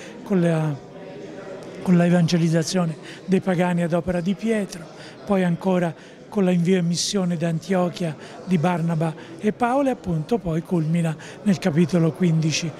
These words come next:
Ma ci sono tutti elementi che si vanno scoprendo e che compongono insieme questo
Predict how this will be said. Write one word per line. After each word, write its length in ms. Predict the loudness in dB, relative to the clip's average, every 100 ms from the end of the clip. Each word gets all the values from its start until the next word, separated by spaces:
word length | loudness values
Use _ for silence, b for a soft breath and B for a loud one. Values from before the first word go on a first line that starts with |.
| B B 0
Ma 180 | 2 2
ci 120 | 2
sono 180 | 4 4
tutti 280 | 2 2 4
elementi 600 | 4 4 4 2 -2 -2
che 200 | -2 -2 B B
si 180 | -6 0
vanno 280 | 2 2 2
scoprendo 840 | 0 -2 0 2 2 2 2 0 -2 B B
e 140 | -4
che 180 | -2 -2
compongono 540 | 2 2 4 4 6 6
insieme 480 | 4 4 2 2
questo 460 | 0 -2 -2 -4